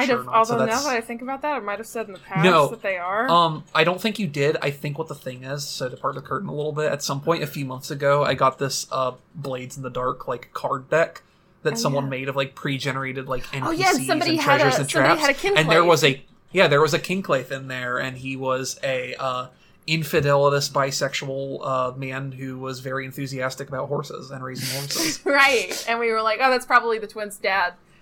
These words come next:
Speaker 2: I think is what we
Speaker 1: Yeah,
Speaker 2: said.
Speaker 1: I, uh, we, we can say that was still him, but he's not around anymore.
Speaker 2: He, he is no longer with us.
Speaker 1: So, uh, yeah, all right. So tell me a little bit more about the house.
Speaker 2: Um,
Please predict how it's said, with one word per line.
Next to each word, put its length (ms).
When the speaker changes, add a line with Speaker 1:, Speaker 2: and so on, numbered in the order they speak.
Speaker 2:
I 100
think 160
is 100
what 140
we 100
Speaker 1:
Yeah, 380
Speaker 2:
said. 60
Speaker 1:
I, 120
uh, 140
we, 200
we 120
can 120
say 180
that 140
was 160
still 280
him, 360
but 240
he's 260
not 160
around 240
anymore. 300
Speaker 2:
He, 180
he 260
is 120
no 160
longer 320
with 220
us. 320
Speaker 1:
So, 880
uh, 580
yeah, 500
all 100
right. 380
So 220
tell 180
me 80
a 80
little 200
bit 80
more 160
about 100
the 200
house. 340
Speaker 2:
Um, 480